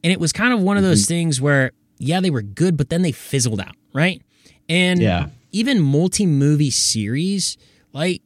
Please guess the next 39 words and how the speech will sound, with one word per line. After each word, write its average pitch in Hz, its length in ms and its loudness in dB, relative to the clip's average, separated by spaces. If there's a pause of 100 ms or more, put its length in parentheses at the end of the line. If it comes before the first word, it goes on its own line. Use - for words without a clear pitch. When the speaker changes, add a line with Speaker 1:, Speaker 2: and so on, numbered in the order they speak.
Speaker 1:
i-, 85 100 -4 (120)
i-, 117 100 -2
historically, 233 1160 0 (240)
trilogies, 233 1200 0 (1080)
five-parters, 214 880 -2
like 160 140 -2
Rocky 175 360 -4
movies, 202 340 -4
like, 151 220 -8
as 208 240 -2
they 240 140 -4
went 214 280 -6
on, 180 280 -2
people 214 300 -4
just 190 200 -2
got 190 180 -4
fatigued. 160 680 -2
Like, 120 200 -4
it - 80 -4
Speaker 2:
Mm-hmm. 107 80 2
Speaker 1:
wasn't 147 340 0
like 160 220 -2
they 143 140 -2
got 113 340 -6
better 190 440 -2 (520)
and 143 240 -2
people 151 200 0
were 151 160 0
excited 123 480 -2
to 175 40 -2
be 196 120 -2
seeing 202 300 -2
these 202 140 0
Speaker 2:
I - 20 6
mean, 156 80 4
Speaker 1:
things. 202 360 -6
Speaker 2:
even 208 240 0
The 180 80 0
Matrix, 127 840 -2